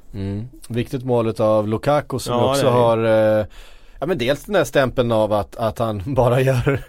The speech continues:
Speaker 1: mål som inte betyder något. Alltså de här tre noll, fyra noll målen som han har gjort väldigt många av, men att han får göra det där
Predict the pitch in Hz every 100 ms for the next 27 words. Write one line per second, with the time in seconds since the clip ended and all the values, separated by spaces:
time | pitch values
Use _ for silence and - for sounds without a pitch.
0 | - - 101 - 131 127 120 113 - 123
1 | 120 131 147 139 135 151 202 202 117 98
2 | 120 104 117 113 110 107 101 143 123 120
3 | 113 143 123 117 113 117 151 160 123 -
4 | 120 117 110 120 107 113 123 135 110 107
5 | 101 104 123 117 151 196 139 101